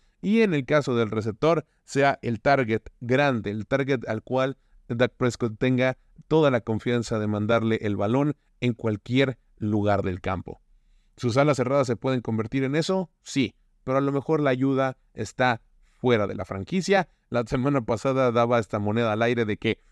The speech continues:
pues, tocara la puerta de los Raiders y si Davante Adams no quiere quedarse en el equipo, lo traigan para acá y que en un futuro <laughs> ya verían qué es lo que hacen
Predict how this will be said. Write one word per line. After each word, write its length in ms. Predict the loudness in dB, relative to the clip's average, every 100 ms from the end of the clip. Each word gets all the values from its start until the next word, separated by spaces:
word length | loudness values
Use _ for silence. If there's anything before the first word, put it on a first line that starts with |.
| _ -8
pues, 180 | -6
tocara 300 | -2 0 2
la 120 | 2 0
puerta 380 | 0 0 2
de 100 | 0
los 140 | 0 0
Raiders 440 | 2 4 2 0
y 120 | -4
si 160 | -4 -4
Davante 440 | -2 0 -2 0
Adams 320 | 0 0 -2 -4
no 140 | -4
quiere 220 | -2 -4
quedarse 340 | -2 -4 -2 -4
en 80 |
el 80 | -4
equipo, 460 | -4 -4 0 -2 -2 _ -4
lo 260 | -2 -2
traigan 380 | -2 -2 -2 -2
para 200 | -2 -2
acá 320 | 2 4 4 _ _ _
y 480 | -4 -2 0 -2 -2
que 140 | -2
en 100 | 0
un 100 | 0
futuro 320 | -2 -2 -2 -2
<laughs> 160 | 4
ya 100 | 4
verían 460 | 4 2 0 0 -4 _ -2
qué 120 | 2
es 60 | 2
lo 140 | 0
que 140 | 2
hacen 340 | 2 2 -4